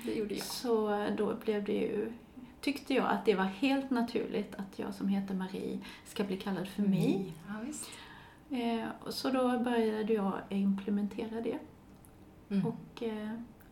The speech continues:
Speaker 2: ja, det gick bra.
Speaker 1: Mm.
Speaker 2: <laughs> Den
Speaker 1: Det
Speaker 2: har
Speaker 1: har
Speaker 2: satt
Speaker 1: stannat
Speaker 2: sig
Speaker 1: kvar.
Speaker 2: och
Speaker 1: Ja.
Speaker 2: stannat kvar.
Speaker 1: Ja.
Speaker 2: Och så nu är det ju bara min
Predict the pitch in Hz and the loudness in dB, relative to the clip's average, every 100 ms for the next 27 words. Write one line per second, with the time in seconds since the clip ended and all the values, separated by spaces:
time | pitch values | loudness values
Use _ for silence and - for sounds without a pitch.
0 | - 339 240 254 220 220 - 247 240 - | -2 2 2 4 4 4 4 6 6 4
1 | - 220 202 - 330 - 320 - 370 370 | -6 0 2 12 12 12 8 8 4 2
2 | - - - - 262 233 208 202 339 - | -2 -8 -4 2 4 6 6 6 8 8
3 | 196 - 208 196 202 202 - 226 196 185 | 6 4 6 8 8 8 6 6 6 4
4 | 233 233 233 - - - - 226 226 233 | 4 2 0 -2 0 2 2 2 2 2
5 | 233 233 247 233 214 208 214 214 226 - | 4 4 6 4 6 6 6 6 4 -2
6 | - - - - - - 214 226 220 196 | -12 -14 -14 -16 -12 2 6 8 6 6
7 | 196 202 196 196 190 | 6 6 6 6 6